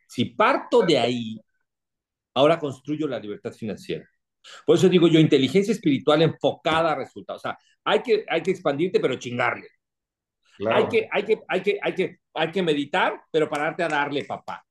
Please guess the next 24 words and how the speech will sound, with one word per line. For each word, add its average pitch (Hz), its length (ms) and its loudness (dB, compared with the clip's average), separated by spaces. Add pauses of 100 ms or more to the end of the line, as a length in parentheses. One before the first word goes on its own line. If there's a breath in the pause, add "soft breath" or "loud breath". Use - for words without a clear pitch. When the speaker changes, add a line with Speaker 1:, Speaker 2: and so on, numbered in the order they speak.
(260)
Speaker 1:
O - 180 -20
sea, 165 240 -2
hay 190 160 0
que 254 120 -4
entender 202 680 0
el 269 120 -8
concepto. 196 580 -4
O - 380 -18
sea, 156 340 -2
¿por 160 200 0
qué? 196 240 -4
Porque - 160 -16
tengo 208 220 0
un 247 60 -2
sueño 240 520 0
claro, 175 360 -2
tengo 175 180 -6
una 185 100 -4
intención 175 440 -6
clara, 190 380 0
tengo 175 140 -8
una 175 140 -4
visión 202 500 -6
clara, 180 380 -2